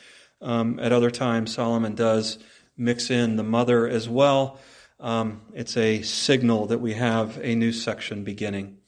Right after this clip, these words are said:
So hear the word of the Lord beginning in Proverbs fifteen five.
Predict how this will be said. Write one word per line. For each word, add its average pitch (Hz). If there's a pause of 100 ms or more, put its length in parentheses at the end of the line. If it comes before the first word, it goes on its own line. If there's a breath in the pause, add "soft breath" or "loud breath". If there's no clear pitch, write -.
(540 soft breath)
So -
hear 170
the 170
word 151
of 147
the 139
Lord 123
beginning 120
in 117
Proverbs 120
fifteen 120
five. 107